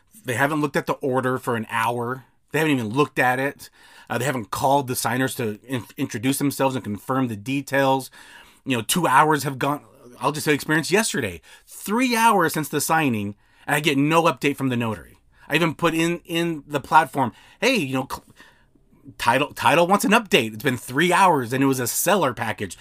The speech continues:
twenty, twenty pages. It was a twenty-page seller package. It's been three hours. We have zero update. What's going on?" No response. I have to f-, follow and call the notary up. It's like, "Oh yeah, we're done. I'm, I'm just, I'm just barely getting home now. I'll, I'll, I'll send you a scan back soon."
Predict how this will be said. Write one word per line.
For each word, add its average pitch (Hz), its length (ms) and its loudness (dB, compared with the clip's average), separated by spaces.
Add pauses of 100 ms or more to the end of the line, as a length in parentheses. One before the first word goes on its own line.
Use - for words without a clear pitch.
(200)
twenty, 190 380 0 (100)
twenty 294 240 -2
pages. 208 480 -4 (180)
It - 60 -8
was 143 80 -4
a 139 60 0
twenty-page 214 500 2
seller 175 280 0
package. 120 480 -4 (120)
It's - 100 -16
been 151 160 2
three 185 360 2
hours. 131 380 4
We 131 120 0
have 110 120 -4
zero 143 380 2
update. 98 280 -6
What's 113 300 0
going 151 280 0
on?" 110 340 2 (400)
No 110 180 -4
response. 143 480 0
I - 20 -4
have 135 120 -2
to 120 60 -12
f-, - 280 -20
follow 143 240 2
and 127 160 -2
call 131 240 0
the 123 80 -4
notary 107 400 -4
up. 92 180 -16 (220)
It's - 80 -10
like, 233 80 2
"Oh 277 40 4
yeah, 302 180 6
we're 285 120 -2
done. 190 300 4
I'm, 190 160 0 (240)
I'm 202 80 -2
just, 196 160 2
I'm 180 100 0
just 196 100 0
barely 170 220 -2
getting 170 220 -2
home 165 240 0
now. 151 240 4
I'll, 156 100 4
I'll, 147 220 -2
I'll 139 140 -6
send 156 180 -6
you 147 60 -2
a - 20 -4
scan 120 320 -2
back 113 180 -6
soon." 113 340 -6